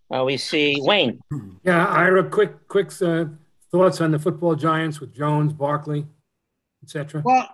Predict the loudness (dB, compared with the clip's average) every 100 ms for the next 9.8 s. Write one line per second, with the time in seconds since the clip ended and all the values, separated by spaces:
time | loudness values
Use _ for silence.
0 | -6 -4 -2 -4 -4 -6 -12 -12 -6 -4
1 | -2 0 -2 -2 -4 -4 -2 -4 -4 -4
2 | -4 -4 -6 -6 -4 -4 -6 -8 -18 -18
3 | -14 -10 -10 -10 -12 -8 -8 -8 -6 -8
4 | -6 -6 -6 -10 _ -8 -6 -4 -6 -6
5 | -6 -6 -6 -6 -6 -6 -12 _ -12 -10
6 | -8 -6 -6 -6 -6 -6 -8 -8 -6 -6
7 | -6 -10 -10 -12 -10 -8 -8 -8 -10 -12
8 | -10 -8 -8 -12 -10 -10 -8 -12 -16 _
9 | _ _ -12 -6 -4 -6 -8 -12